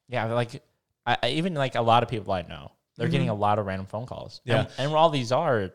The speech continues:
Speaker 1: are they're telemarketers. They're
Speaker 2: They
Speaker 1: just trying to get you to buy something or
Speaker 2: Or some sort of scam in
Speaker 1: scam.
Speaker 2: general.
Speaker 1: Exactly.
Speaker 2: Like, uh, let's see. One thing my dad did, like, and a lot of them are, there, a lot of them are robotic calls
Speaker 1: Yeah, they
Speaker 2: on
Speaker 1: are.
Speaker 2: top of that.
Speaker 1: Mm-hmm.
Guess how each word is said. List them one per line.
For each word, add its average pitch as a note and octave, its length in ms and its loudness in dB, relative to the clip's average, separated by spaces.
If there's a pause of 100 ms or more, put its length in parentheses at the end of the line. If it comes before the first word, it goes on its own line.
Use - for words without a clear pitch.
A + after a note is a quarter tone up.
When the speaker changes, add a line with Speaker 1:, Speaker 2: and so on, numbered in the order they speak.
(120)
Speaker 1:
are A#2 60 -12
they're C3+ 120 -2
telemarketers. F2+ 680 -6
They're G2+ 80 -10
Speaker 2:
They A2+ 120 -4
Speaker 1:
just - 120 -14
trying A2+ 160 -4
to A2+ 80 -6
get A2 120 -6
you A#2 140 -8
to A2 60 -4
buy G2 180 -2
something A#2+ 340 -8
or G2+ 260 -8
Speaker 2:
Or D#3+ 60 -10
some E3 180 -2
sort E3 120 -4
of C3 80 -4
scam C3 320 -4
in C3+ 120 -2
Speaker 1:
scam. - 40 -4
Speaker 2:
general. B2 280 -4
Speaker 1:
Exactly. G#2+ 420 -6
Speaker 2:
Like, B2 240 -2
uh, A2 160 0
let's A2 180 -4
see. F2+ 220 -6 (480)
One C3+ 400 -2
thing C#3 120 -4
my B2+ 120 0
dad A2+ 260 2
did, A2+ 260 0
like, E3+ 160 4
and G3 80 4
a F#3+ 40 4
lot A#3+ 160 4
of D#4 80 2
them B3+ 100 0
are, D3+ 220 2 (140)
there, D#3 140 2
a - 40 0
lot E3+ 180 4
of F4+ 60 -2
them E4+ 100 -2
are C3+ 80 2
robotic G#2+ 580 -2
calls D#2+ 320 -6
Speaker 1:
Yeah, A2 120 0
they G2+ 100 0
Speaker 2:
on F#2+ 140 -2
Speaker 1:
are. - 40 -4
Speaker 2:
top A2 140 -4
of G#2+ 100 -4
that. G#2+ 260 -2
Speaker 1:
Mm-hmm. G#2+ 120 -10